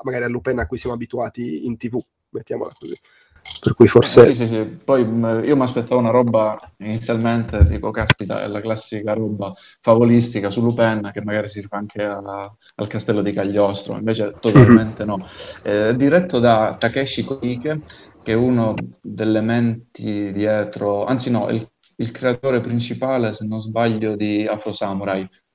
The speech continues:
Speaker 2: che non so se gli ascoltatori lo conoscono, penso di sì, che perché è abbastanza famoso. Eh,
Speaker 1: Sì,
Speaker 2: è
Speaker 1: sì,
Speaker 2: stato
Speaker 1: sì, ha
Speaker 2: anche
Speaker 1: avuto, ha
Speaker 2: abbastanza
Speaker 1: avuto il suo
Speaker 2: talentato.
Speaker 1: momento di fama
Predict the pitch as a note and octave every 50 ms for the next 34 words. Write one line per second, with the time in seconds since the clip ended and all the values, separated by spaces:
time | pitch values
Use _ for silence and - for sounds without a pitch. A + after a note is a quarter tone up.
0 | _ _ _ _ _ _ - - G#2+ A2 A2+ A2 - B2+ A2+ A#2 G#2 G2+ G2+ G2
1 | G2+ F#2+ F#2 - - - G2 - - - G2+ - - G#2+ F#2+ F#2+ G#2+ G#2 A2 G2+
2 | G2+ G#2 G#2 A2+ A2+ A2 A2 G#2+ - G#2 G2 G#2 - _ _ - A2 G2+ G2 -
3 | A2+ G#2 G#2+ G2+ G2 G2 F#2+ - - F#2+ F#2+ G2+ F#2+ - G#2 F#2+ G#2 A2+ A2 A#2+
4 | A#2+ A#2 A2+ A2+ G#2+ - G#2 F#2 - - - - _ _ _ _ _ - C#2+ -
5 | - D4 D4 G3 - - F3+ D3 A#2+ A2 D3 C3+ C3 D3+ D3+ - C#3+ C3+ C3+ C3+
6 | C3+ D3 E3+ E3 - E3 - - E3+ D#3+ D#3+ E3+ E3 D#3 - D#3+ C#3+ C#3 - -
7 | D#3+ D3 D3 C#3+ C#3 C3+ C3+ C3 B2+ B2+ B2 B2+ B2 A#2 A#2+ A#2+ A#2+ A#2 A2 A2
8 | A2+